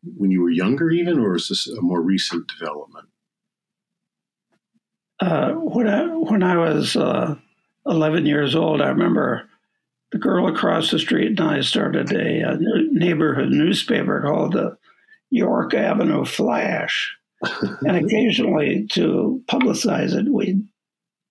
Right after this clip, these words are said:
Speaker 2: write little ditties,
Speaker 1: Mm-hmm.
Speaker 2: little poems that, uh, uh, encouraged, um, uh,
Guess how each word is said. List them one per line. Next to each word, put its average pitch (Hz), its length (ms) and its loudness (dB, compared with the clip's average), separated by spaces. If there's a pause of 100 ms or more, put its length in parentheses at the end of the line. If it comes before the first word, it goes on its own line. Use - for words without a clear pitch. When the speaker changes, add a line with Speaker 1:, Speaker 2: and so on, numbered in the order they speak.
(160)
Speaker 2:
write 302 320 0
little 185 320 2
ditties, 170 840 0 (220)
Speaker 1:
Mm-hmm. - 360 -2 (380)
Speaker 2:
little 254 400 2
poems - 720 0
that, 214 380 0
uh, 185 560 0 (1160)
uh, 247 480 -2
encouraged, - 960 0 (320)
um, - 580 0 (1160)
uh, 160 140 0